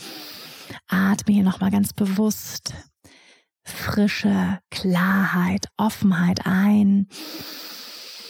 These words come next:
Halte für einen kurzen Moment die Einatmung und dann mit der Ausatmung lass Müdigkeit, Angespanntheit, Abgeschlagenheit gehen.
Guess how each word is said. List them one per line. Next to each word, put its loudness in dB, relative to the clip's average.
Halte 2
für 0
einen 4
kurzen 0
Moment 6
die -2
Einatmung 2
und 2
dann 6
mit 4
der 0
Ausatmung 2
lass 0
Müdigkeit, 4
Angespanntheit, 2
Abgeschlagenheit 0
gehen. 2